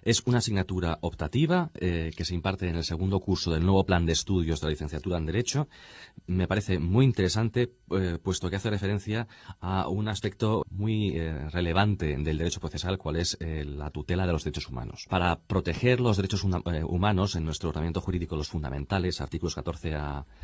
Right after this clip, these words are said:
a treinta y dos de la Constitución española, existen unos procesos especiales, tanto en el orden judicial civil, penal,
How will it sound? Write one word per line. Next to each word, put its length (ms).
a 140
treinta 340
y 20
dos 340
de 160
la 200
Constitución 440
española, 500
existen 420
unos 180
procesos 300
especiales, 720
tanto 420
en 220
el 140
orden 260
judicial 480
civil, 600
penal, 680